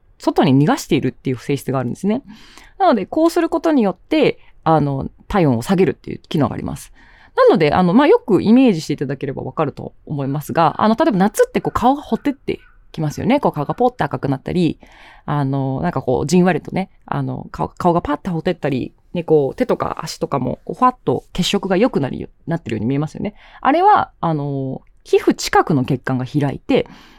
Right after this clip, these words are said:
熱を逃がしてるからです。で、逆に冬ってこうすごい血色悪くなりません？こう唇とか紫色になったり、こう皮膚とかすごい真っ白になったり。ああいうのは逆で、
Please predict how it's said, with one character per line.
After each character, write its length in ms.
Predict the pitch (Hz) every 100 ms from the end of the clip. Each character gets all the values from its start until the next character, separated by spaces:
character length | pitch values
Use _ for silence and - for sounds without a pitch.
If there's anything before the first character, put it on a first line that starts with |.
| _
熱 240 | - 175 -
を 40 |
逃 100 | 143
が 100 | 165
し 80 | 165
て 60 | -
る 60 |
か 120 | -
ら 40 | -
で 80 | -
す。 200 | - - - _ - _ _ _
で、 80 | -
逆 280 | 220 226 392
に 80 | 370
冬 240 | 277 339
っ 20 |
て 120 | 370 -
こ 80 |
う 20 | 160
す 100 | 190
ご 60 |
い 40 | -
血 120 | 165
色 300 | - 208 208
悪 180 | 190 175
く 100 | -
な 60 |
り 80 | 80
ま 80 | 139
せ 180 | 208 262
ん？ 80 | - _
こ 100 | 135
う 20 |
唇 360 | - - 170 160
と 100 | 156
か 80 | 139
紫 400 | 139 139 139 143
色 100 | 139
に 60 |
な 60 | 139
っ 60 |
た 100 | -
り、 320 | 147 202 170 143 - _ _ -
こ 280 | 151 143 143
う 20 |
皮 160 | 190
膚 60 | 180
と 100 | -
か 80 | -
す 100 | -
ご 80 | 170
い 40 |
真 100 | 131
っ 40 |
白 200 | 135 180
に 40 | 143
な 60 |
っ 40 | 131
た 80 | -
り。 140 | - _ _ - -
あ 80 | 320
あ 60 |
い 80 | 427
う 40 |
の 120 | 427 403
は 160 | 403
逆 360 | - 190 - 262
で、 320 | 294 208 -